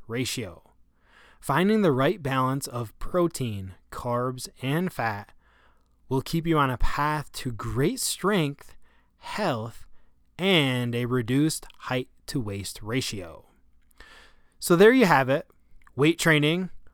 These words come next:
or just plain exercise, sleep, walks, and balanced nutrition will help you to reduce your height to waist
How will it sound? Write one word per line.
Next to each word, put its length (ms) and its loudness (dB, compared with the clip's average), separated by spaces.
or 160 0
just 240 0
plain 240 4
exercise, 880 -2
sleep, 540 0
walks, 600 -2
and 300 -2
balanced 480 2
nutrition 680 -2
will 160 4
help 280 0
you 540 0
to 160 -2
reduce 720 2
your 240 0
height 360 -6
to 100 -4
waist 460 -6